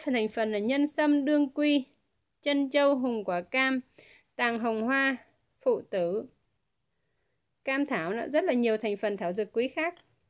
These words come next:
Còn cái kem đêm của, của bộ màu, màu cam này.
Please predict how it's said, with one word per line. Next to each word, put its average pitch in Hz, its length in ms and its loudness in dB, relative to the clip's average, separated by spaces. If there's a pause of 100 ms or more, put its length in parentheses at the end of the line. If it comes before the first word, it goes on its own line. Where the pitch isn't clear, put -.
(480)
Còn 233 200 -6
cái 247 100 -4
kem 269 260 -2
đêm 262 260 4
của, 180 420 0 (420)
của 185 120 -10
bộ 202 240 -2
màu, 190 540 -4
màu 190 160 -6
cam 240 380 -2
này. 190 220 -4